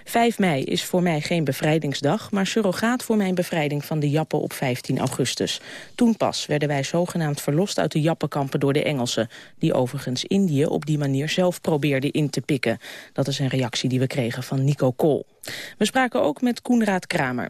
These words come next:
Hij woonde in de Haagse wijk Bezuidenhout... die in maart negentien vijfenveertig per ongeluk door de Britten werd gebombardeerd.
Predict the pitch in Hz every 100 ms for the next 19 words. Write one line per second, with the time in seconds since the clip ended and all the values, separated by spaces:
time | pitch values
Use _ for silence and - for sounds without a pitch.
0 | _ - 165 170 165 165 - 170 156 147
1 | 151 - 143 135 131 139 135 127 131 135
2 | 123 123 - 143 135 147 175 208 202 196
3 | 190 196 196 208 233 226 226 233 247 -
4 | 202 185 214 226 185 170 - 165 151 165
5 | 190 185 143 139 165 143 135 147 143 123
6 | - -